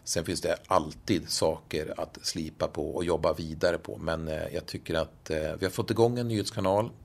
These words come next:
Vi har hittat, eh, en rimlig arbetsbelastning, vi har hittat en form, en ton. Eh, och så jobbar vi med ämnesvalen att försöka hitta, att inte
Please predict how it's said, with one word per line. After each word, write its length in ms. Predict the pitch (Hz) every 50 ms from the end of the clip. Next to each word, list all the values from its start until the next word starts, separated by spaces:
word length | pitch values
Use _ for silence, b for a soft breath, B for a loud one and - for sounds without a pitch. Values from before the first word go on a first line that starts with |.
| - - -
Vi 100 | - 92
har 60 | 85
hittat, 680 | 92 98 95 - - 98 87 82 82 - - - - -
eh, 340 | 85 82 80 80 92 98
en 200 | 85 85 82 80
rimlig 360 | - 104 90 80 82 80 82 85
arbetsbelastning, 1040 | 90 87 85 78 82 80 - - - 80 85 92 - - - - 104 98 95 98 92
vi 60 | 92
har 60 | 78
hittat 200 | 85 - 78 80
en 80 | 80 78
form, 640 | - - - 101 101 110 117 123 123 123 120 120 123
en 160 | 107 85 82 78
ton. 640 | - - - 95 98 98 101 107 107 107 107 107 B B B B B B B B B B B - -
Eh, 220 | - 80 78 80
och 120 | - 85 -
så 80 | -
jobbar 360 | 85 104 113 98 82 92 87
vi 220 | 90 87 78 78 - - - -
med 120 | 90 87
ämnesvalen 680 | 85 78 78 76 78 - - 80 82 82 80 80 82
att 160 | 82 82 -
försöka 300 | - - - - 78 -
hitta, 360 | 78 - - - - - 82 80
att 160 | 90 85 -
inte 380 | 101 85 76 - - 85 80